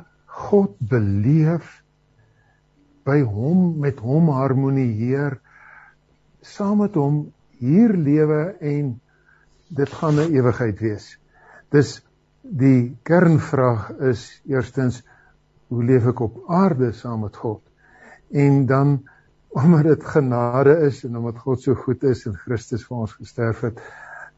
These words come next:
eh, is die, is die hemel eintlik as 'n, as 'n bonus ingesluit. Dus, ek dink die vraag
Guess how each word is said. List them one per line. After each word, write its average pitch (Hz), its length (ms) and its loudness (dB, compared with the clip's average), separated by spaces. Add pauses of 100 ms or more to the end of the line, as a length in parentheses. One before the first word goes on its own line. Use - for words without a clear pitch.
(480)
eh, 135 560 -4
is - 180 -2
die, 120 220 2 (840)
is 113 140 -4
die 147 140 4
hemel 165 360 4
eintlik 165 460 -2
as 143 280 -4
'n, 143 260 2 (840)
as 175 220 -6
'n 147 120 2
bonus 165 420 0
ingesluit. 170 800 -6 (560)
Dus, - 360 0 (580)
ek 139 180 0
dink 175 220 4
die 135 120 2
vraag 147 560 0